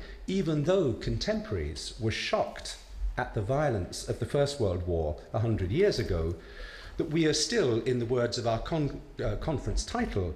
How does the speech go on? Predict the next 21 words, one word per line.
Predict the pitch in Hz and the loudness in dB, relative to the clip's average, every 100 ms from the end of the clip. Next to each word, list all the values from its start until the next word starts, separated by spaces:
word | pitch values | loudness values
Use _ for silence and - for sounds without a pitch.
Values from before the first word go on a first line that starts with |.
| - - - | -8 -14 -6
um, | 120 110 113 - | 0 2 2 2
uh, | - - | -2 -2
at | 120 - | -4 -2
war, | 113 101 73 71 - - | 2 2 0 -6 -8 0
why | 117 107 | 2 2
there | 104 | 2
is | 98 92 - - | 2 0 -4 -2
immer | 139 87 78 - - | 0 0 -4 -10 -4
noch | 104 90 - - | -2 -2 -4 -10
Krieg. | - - 95 80 - - - - - - - - - - - - - - - | -8 -4 -2 -4 -6 -8 -10 -14 -14 -14 -12 -12 -14 -16 -14 -14 -14 -10 -2
I | 147 | 0
should | - 208 | 2 2
add | 170 139 | 2 2
that | 127 | 2
in | 123 | 2
trying | 123 208 226 | 2 -2 -2
to | - | -4
suggest | 143 143 127 - | -2 -2 -2 -2
how | 165 156 156 - - - - - - - | -2 0 -2 -6 -10 -12 -16 -8 -8 -6
and | - 85 - | -6 -4 0
why | 170 175 87 80 | 2 2 0 -2